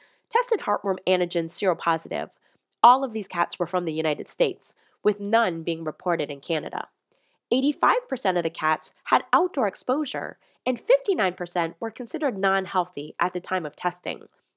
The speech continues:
In other words, they had some type of illness concurrently at the time of testing. Twenty-nine percent also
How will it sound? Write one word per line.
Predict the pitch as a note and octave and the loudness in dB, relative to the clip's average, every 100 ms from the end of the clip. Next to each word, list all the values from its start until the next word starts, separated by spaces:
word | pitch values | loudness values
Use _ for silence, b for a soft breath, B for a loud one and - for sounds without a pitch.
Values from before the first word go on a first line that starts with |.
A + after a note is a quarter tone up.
| - | -6
In | A3+ | 0
other | C4+ B3 | 0 0
words, | F3+ E3 D#3+ D#3+ - b b | 0 0 0 -4 -10 b b
they | A#3+ | 0
had | G#3+ E3 | 2 2
some | - D#4 F4 | 0 -2 -2
type | - G3+ B3 | -2 -6 -6
of | G3 | -4
illness | G#3 F#3+ D#3 - | -2 -2 -4 -6
concurrently | F3 - A#3+ A3+ - D3 D3 - b b | -12 -8 -4 -4 -4 -6 -6 -12 b b
at | - D3+ | -4 -2
the | G3+ | -6
time | - D#3 C#3+ | -6 -8 -8
of | |
testing. | - D3 - D#2 A#1+ _ _ _ _ _ _ - | -6 -6 -6 -12 -12 _ _ _ _ _ _ -6
Twenty-nine | C4 C4 B3+ F#4 B4 | -2 0 2 2 0
percent | B3 - F3 - - | -4 0 0 -2 -2
also | G#4+ B4 B3 F3+ F3 | 0 0 2 0 0